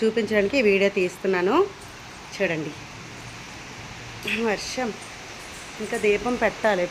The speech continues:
పెడతాను ఇప్పుడు. అంతలో వర్షం పడుతుంది. ముగ్గంతా పోయింది చూడండి, పడుతుంది, కనిపిస్తుంది ఆ వర్షం. అక్కడ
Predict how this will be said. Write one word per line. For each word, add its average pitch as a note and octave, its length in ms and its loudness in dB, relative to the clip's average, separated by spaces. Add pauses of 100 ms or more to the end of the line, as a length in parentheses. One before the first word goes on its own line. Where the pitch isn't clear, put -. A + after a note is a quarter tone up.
పెడతాను F#3 460 2
ఇప్పుడు. F3 240 2 (1160)
అంతలో G#3+ 400 4 (240)
వర్షం G#3 360 2
పడుతుంది. F#3+ 520 2 (1200)
ముగ్గంతా G3 480 2
పోయింది F#3+ 340 2
చూడండి, E3+ 380 0 (260)
పడుతుంది, G#3+ 420 0
కనిపిస్తుంది G#3 640 0
ఆ - 80 0
వర్షం. F3 320 -2 (800)
అక్కడ F#3+ 200 0